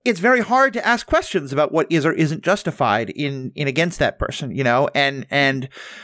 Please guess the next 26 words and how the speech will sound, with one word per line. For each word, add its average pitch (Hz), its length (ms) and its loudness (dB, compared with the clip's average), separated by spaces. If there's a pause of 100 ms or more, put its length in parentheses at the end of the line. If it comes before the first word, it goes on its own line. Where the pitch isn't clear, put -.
(200)
um, 139 520 0 (420)
you 339 80 2
know, 220 220 2 (120)
you 156 160 -2
need 202 180 2
Hitler 196 440 2
to 185 60 0
have 180 160 2
a 190 40 -2
Captain 185 340 0
America. 196 640 0
And 160 360 2
there 175 220 2
is 320 280 2
a 185 60 4
real 147 200 0
world 110 260 -2
Hitler. 135 360 2
Like, 190 180 0
there 165 120 0
is 165 160 2
a, 165 140 2 (120)
you 160 80 -4
know, 160 320 0
so 175 320 0 (260)
there, 202 300 2